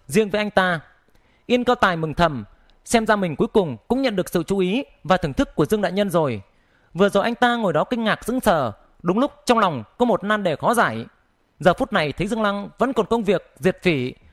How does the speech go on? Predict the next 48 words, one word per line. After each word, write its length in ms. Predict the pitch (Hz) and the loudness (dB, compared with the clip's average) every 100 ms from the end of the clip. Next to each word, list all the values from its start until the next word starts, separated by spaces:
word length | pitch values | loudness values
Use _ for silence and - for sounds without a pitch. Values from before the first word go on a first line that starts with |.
| _ | _
muốn 160 | 165 247 | 0 0
anh 100 | 226 | 2
ta 180 | 202 | 0
cố 160 | 190 196 | 2 0
vấn, 280 | 175 175 262 - _ _ _ | 0 0 -2 -10 _ _ _
vừa 120 | 180 | 2
khéo 200 | 185 214 | 2 2
đem 160 | 233 247 | 2 0
chuyện 160 | 208 180 | -2 -2
này 240 | 160 127 - - | 0 -2 -4 0
cầu 140 | 175 | 0
cứu 220 | - 208 | 2 -2
Dương 140 | 226 214 | 0 -2
Lăng 140 | 196 | -2
trước. 240 | - 285 - _ _ _ _ _ _ _ _ _ _ - | 0 -2 -2 _ _ _ _ _ _ _ _ _ _ 2
Đợi 160 | 196 | 2
chúng 200 | 185 208 | 2 -2
quan 140 | 240 233 | -2 -2
viên 300 | 233 233 202 | -2 -2 0
đều 120 | 160 | 0
ra 120 | 214 | 0
ngoài 180 | 208 160 | 0 -2
hết, 200 | 208 - - _ | -2 -4 -6 _
Yên 160 | 233 247 | -2 0
Cao 100 | 247 | 0
Tài 360 | - 170 135 107 _ - | 2 0 -2 -8 _ -4
mới 120 | 226 | -2
chỉnh 200 | - 139 | -2 -4
ngay 160 | 208 | -2
ngắn 140 | 208 196 | -2 -2
mũ 140 | 233 | -4
quan, 320 | - 214 196 170 _ | 0 0 0 -6 _
không 240 | - 247 | 0 0
người 140 | 226 160 | 2 -2
thi 140 | 202 | 0
lễ 160 | 196 202 | -2 0
nói: 300 | 165 180 262 _ _ _ _ _ _ _ _ _ _ | 0 -2 -4 _ _ _ _ _ _ _ _ _ _
"Đại 200 | - 160 | 0 2
nhân 200 | 165 165 | 2 -2
đã 80 | 175 - | 0 0
không 180 | 208 | 0
loại 140 | 196 170 | 0 0
bỏ 180 | 156 123 | -2 -2
chức 260 | 247 - | -4 -4
vị 260 | - 202 - - | -2 -2 -4 -2
của 100 | 165 | -2
hạ 160 | 170 - | -2 -2
quan, 240 | 202 233 | 0 -2